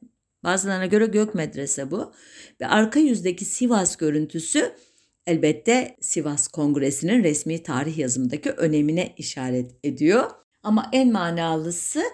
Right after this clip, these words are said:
ön yüzünde motiflerle süslü bir ayın içinde Mustafa Kemal portresinin olduğu bin liralık banknotlar. Bunların arka yüzünde, e, Yalçın Kayaları yararak geçen Sakarya Demiryolu hattının resmi var.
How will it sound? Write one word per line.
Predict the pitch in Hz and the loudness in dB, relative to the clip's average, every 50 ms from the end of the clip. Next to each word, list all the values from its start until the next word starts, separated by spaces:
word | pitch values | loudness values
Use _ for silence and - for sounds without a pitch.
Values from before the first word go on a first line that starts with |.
| - _ _ _ _ _ | -10 _ _ _ _ _
ön | 196 196 190 | -4 -4 -2
yüzünde | 190 185 180 175 165 170 175 185 254 | 0 0 0 0 0 -2 -2 0 2
motiflerle | 254 208 190 190 - - - - 208 196 196 202 190 170 165 | 2 2 2 0 -4 -6 -4 -2 0 2 2 2 2 0 0
süslü | 165 - 175 170 - - 294 240 | -2 -4 -4 -4 -4 -4 0 0
bir | 262 240 240 - | 2 0 0 0
ayın | 151 175 185 208 214 226 | 2 2 4 4 2 0
içinde | 196 175 - - 175 165 165 165 254 349 415 - - - _ _ _ | -2 -6 -8 -8 -6 -4 0 0 0 0 0 -4 -10 -20 _ _ _
Mustafa | 190 175 - - 190 175 - 185 175 | -16 -14 -8 -6 -6 -4 -4 -4 -6
Kemal | - 196 175 175 180 196 202 196 | -6 -6 -4 -2 -2 -2 -2 -4
portresinin | - 175 160 151 151 - 156 147 151 - 160 151 147 147 | -4 -4 -4 -4 -4 -6 -6 -6 -4 -4 -2 -2 0 0
olduğu | 143 151 156 165 277 302 254 208 | 0 0 0 0 0 2 2 2
bin | 233 226 202 165 123 - | 2 2 2 0 -2 -2
liralık | 147 151 147 143 139 135 143 - - - | 0 0 0 0 0 -4 -6 -8 -10 -8
banknotlar. | 139 139 147 147 - 143 139 139 143 - 196 226 302 415 - - - - - - _ _ | -6 -6 -6 -4 -4 -4 -4 -4 -4 0 0 2 2 2 -2 -8 -16 -20 -20 -20 _ _
Bunların | 190 185 185 180 175 175 - - | -6 -4 -2 -2 -2 -4 -4 -4
arka | - 170 175 175 - 196 | -4 -4 -4 -4 -2 -2
yüzünde, | 180 170 151 151 165 165 160 156 170 175 214 247 - - - | -2 -2 -2 -2 -2 -2 0 2 2 2 2 0 -4 -6 -6
e, | - 165 | -2 0
Yalçın | 160 156 151 160 160 160 165 165 - - 196 175 165 | 0 0 0 -2 -2 -4 -4 -6 -6 -6 -6 -6 -6
Kayaları | 165 - 156 156 156 151 160 160 175 | -6 -4 -4 -2 0 0 0 0 0
yararak | 170 160 143 139 139 135 135 139 139 - | 0 0 0 0 -2 -4 -4 -6 -6 -6
geçen | 156 151 151 - 233 269 | -6 -6 -2 -2 -2 -2
Sakarya | 254 - 208 180 - 202 190 180 170 156 143 127 | -2 -4 -6 -6 -4 -4 -2 0 0 0 0 0
Demiryolu | 151 139 143 143 139 139 139 131 127 | -2 -2 -2 -2 -2 -4 -4 -6 -6
hattının | 123 139 135 131 - - 139 139 139 131 | -6 -8 -8 -10 -8 -6 -6 -4 -4 -4
resmi | 139 139 - - - 151 143 143 | -4 -6 -6 -6 -4 -4 0 2
var. | 170 208 320 359 | 2 2 2 0